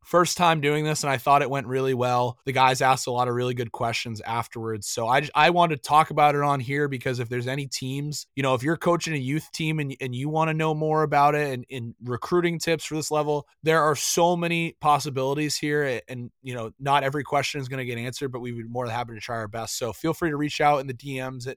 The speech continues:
and email too i-, if you have any questions. Be more than happy to do this presentation anytime here, but I, I wanted to leave you with a fun fact, Herm. The coolest thing I learned from Alumni Weekend is we had a gentleman, Ed, who had graduated in the seventies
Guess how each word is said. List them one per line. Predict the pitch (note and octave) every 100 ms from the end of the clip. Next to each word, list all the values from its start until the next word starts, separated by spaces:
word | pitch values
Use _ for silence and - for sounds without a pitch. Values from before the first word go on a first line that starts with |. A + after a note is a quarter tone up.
| _
and | C3+
email | C#3+ C#3 C3+ B2
too | A#2 C#3 C3+ G#2
i-, | B2+
if | C3+ A#2
you | B2
have | C3
any | B2+
questions. | - A#2+ - A#2
Be | A2+ A#2+
more | A#2+ B2+
than | A2+
happy | B2 A#2+ B2
to | A2
do | B2 B2
this | -
presentation | B2+ A2+ A2 A#2 A#2+ - A2 - _
anytime | C#3 F3 E3 C#3+ B2+ A#2
here, | B2+ C3+ B2+
but | B2+ B2 - _
I, | C#3 -
I | D#3+
wanted | D3+ F3+
to | E3+
leave | D3+ F3+ E3+
you |
with | D#3+
a | C3
fun | - E3 D#3
fact, | - C#3+ C3+ -
Herm. | A2+ G2+ G#2+
The | G#2+
coolest | - D#3 D#3+ -
thing | D#3
I | C#3 C3
learned | B2 C3+ B2 A2+ A2+ _ _
from | - C3+
Alumni | B2 B2 C3+ C#3 B2+
Weekend | C3 F3+ C3 G2 G2
is | A2+ A2+ G#2+
we | B2+
had | B2+ C3+ B2+ B2+ - _ -
a | C3+ B2+ B2 B2 A#2+ A#2+ _ A#2
gentleman, | A#2+ E3 E3+ D#3+ C#3+ D3+ -
Ed, | D#3+ C3 B2+ C3+ _
who | C#3 C#3+
had | A#2+
graduated | B2+ C#3 D3+ D#3+ D#3+ D3+
in | C#3+
the | A#2
seventies | - E3 D#3+ D3+ G#2 A1+ - -